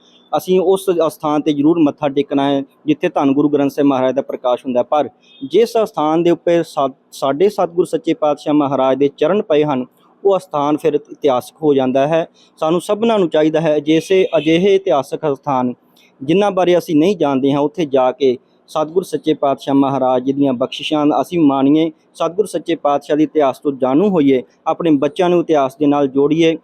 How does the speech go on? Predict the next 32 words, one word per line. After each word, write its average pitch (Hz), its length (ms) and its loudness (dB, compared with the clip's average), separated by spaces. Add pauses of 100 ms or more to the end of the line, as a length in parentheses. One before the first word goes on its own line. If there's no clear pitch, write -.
(180)
ਸਿੱਖੀ 190 340 -4
ਦੇ 196 120 2
ਨਾਲ 170 200 2
ਜੋੜੀਏ, 151 300 4
ਤਾਂ 147 200 -2
ਕਿ 143 140 -4
ਸਾਡਾ 139 320 -2
ਜਿਹੜਾ 147 240 0
ਆਉਣ 143 200 0
ਵਾਲਾ 139 180 0
ਭਵਿੱਖ 131 380 0
ਹੈ 151 240 0 (260)
ਉਹ 156 80 0
ਉੱਜਵਲ 170 380 2
ਹੋ 156 200 2
ਸਕੇ। 151 420 0 (260)
ਸਤਿਗੁਰ 165 380 -2
ਸੱਚੇ 160 280 -2
ਪਾਤਸ਼ਾਹ 143 420 -2
ਰਹਿਮਤ 139 320 0
ਕਰਨ, 139 280 0
ਅਸੀਂ 147 180 -8
ਸਾਰੇ 180 360 0
ਹੀ 151 240 0 (220)
ਸਿੱਖੀ 185 400 -4
ਦੇ 151 140 2
ਨਾਲ, 147 200 0
ਬਾਣੀ 143 340 2
ਬਾਣ 143 240 0
ਦੇ 139 120 2
ਨਾਲ 135 220 2
ਜੁੜੀਏ। 151 440 0